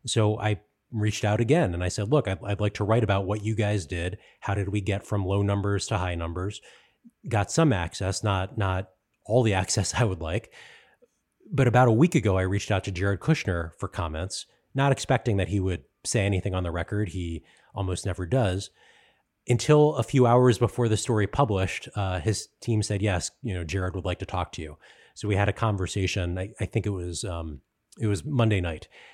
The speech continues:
and the story went up, uh, about midnight, uh, Monday going into Tuesday on our, on our pro website, and then about five A M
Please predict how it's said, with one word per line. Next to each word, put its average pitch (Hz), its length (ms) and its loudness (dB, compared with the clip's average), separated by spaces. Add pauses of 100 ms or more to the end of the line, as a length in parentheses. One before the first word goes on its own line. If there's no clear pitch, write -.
(180)
and 92 100 -4
the 87 60 -2
story 104 300 0
went 92 180 0
up, 87 220 -4 (180)
uh, 87 380 -4
about 107 240 0
midnight, 104 580 0
uh, 95 160 -6
Monday 92 300 -4
going 92 240 -2
into 85 100 -4
Tuesday 87 520 -6
on 85 140 -2
our, 82 300 -4
on 90 80 -6
our 82 220 -6 (240)
pro 107 260 2
website, 92 420 -4
and 85 80 -4
then 82 120 -6
about 80 240 -6
five 87 200 0
A 82 140 -4
M 80 260 -6